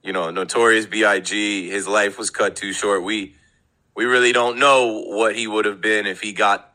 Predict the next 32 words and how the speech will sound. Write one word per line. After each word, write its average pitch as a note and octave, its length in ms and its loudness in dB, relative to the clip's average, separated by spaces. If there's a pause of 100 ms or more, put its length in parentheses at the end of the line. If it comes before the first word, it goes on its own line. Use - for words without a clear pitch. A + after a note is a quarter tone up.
a G2 160 -4
run G#2 420 0
like G2 340 -2
some G#2 160 -6
of - 20 -4
these G2+ 160 -4
other G2+ 240 0
rappers, F#2 540 0
but E2+ 420 -6 (420)
for - 160 -6
our G2+ 140 6
purposes G2+ 480 -2
with F#2+ 160 -6
the F#2+ 60 -8
Brooklyn G2 400 -4
Nets, G2 420 0
I've F#2+ 200 2 (100)
always G#2+ 420 6
thought G2+ 180 6
it F#2+ 60 4
was F#2 160 2
super F#2 300 -4
cool G2+ 320 0
that F2 380 -2 (380)
you - 100 -10
come - 180 0
to - 60 2
Brooklyn, C#3+ 460 2
you B2 120 0
hear B2+ 180 6
Biggie B2 440 -2
instrumentals C3 1000 2